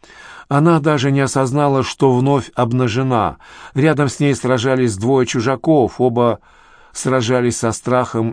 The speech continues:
и решимостью в глазах. Шами завизжала, как способна визжать только женщина,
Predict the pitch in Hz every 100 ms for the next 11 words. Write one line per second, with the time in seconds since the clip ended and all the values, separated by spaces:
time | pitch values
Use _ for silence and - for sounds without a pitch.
0 | - 117 110 - 156 131 - 131 120 113
1 | 120 110 95 69 - _ _ _ _ _
2 | - - - - 208 175 147 165 170 120
3 | 147 175 139 120 127 - 139 - 151 139
4 | 135 113 131 131 131 120 127 113 147 120
5 | - 110 101